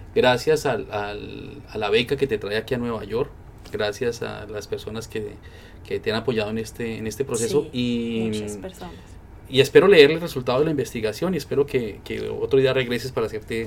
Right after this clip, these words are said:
Speaker 1: eh, otra entrevista. Eh, ¿algo más que quieras decir?
Speaker 2: Pues nada, que estoy muy contenta de estar aquí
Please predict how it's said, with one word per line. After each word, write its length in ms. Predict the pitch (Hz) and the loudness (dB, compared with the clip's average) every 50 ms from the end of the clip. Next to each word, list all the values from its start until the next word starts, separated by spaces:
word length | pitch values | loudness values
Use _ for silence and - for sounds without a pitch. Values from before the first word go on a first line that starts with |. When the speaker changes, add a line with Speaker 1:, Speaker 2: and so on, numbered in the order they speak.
| - | -6
Speaker 1:
eh, 240 | 110 107 110 113 110 107 | -10 -10 -10 -10 -8 -6
otra 160 | 110 104 120 117 | -6 -6 -6 -8
entrevista. 480 | 107 - 107 107 107 - - - 104 - - - - - - - - - | -2 -4 -4 -4 -4 -10 -12 -14 -14 -14 -14 -18 -18 -18 -18 -18 -18 -12
Eh, 340 | - 107 107 107 104 104 107 107 110 101 90 - - - - - - - - - | -10 -8 -8 -8 -8 -8 -8 -10 -10 -12 -12 -14 -16 -18 -18 -18 -20 -20 -16 -10
¿algo 200 | 113 113 113 123 | -8 -6 -4 -2
más 160 | 131 131 - | -2 -2 -4
que 80 | - | -6
quieras 220 | 127 - 139 135 127 | 0 2 2 2 2
decir? 300 | 123 110 - 165 180 - - - - - - - - - - - - - - - - - - - | -2 -6 -8 -10 -10 -12 -14 -20 -20 -20 -20 -20 -20 -20 -20 -20 -20 -20 -20 -20 -20 -20 -12 -6
Speaker 2:
Pues 160 | 214 208 208 | -4 -4 -2
nada, 440 | 202 202 202 214 220 240 262 269 269 - | -2 0 0 2 2 2 0 0 -2 -4
que 800 | - 226 196 190 185 180 175 170 170 170 165 - 170 180 185 190 185 185 - 214 | -4 -2 -2 -2 -2 -4 -4 -6 -6 -8 -8 -8 -10 -10 -12 -14 -16 -16 -16 -14
estoy 380 | 185 - - - 202 196 202 202 | -14 -14 -10 -6 -4 -4 -2 -2
muy 300 | 208 208 208 202 196 - - - | -2 -2 -2 -2 -4 -8 -14 -8
contenta 520 | - 226 208 196 208 190 190 185 202 196 | -4 -4 -4 -2 -2 -4 -2 0 0 0
de 60 | 196 190 | 0 0
estar 280 | 190 - - 190 185 | -2 -4 -4 -4 -2
aquí 320 | 196 196 190 - 196 190 | -2 -4 -6 -6 -8 -8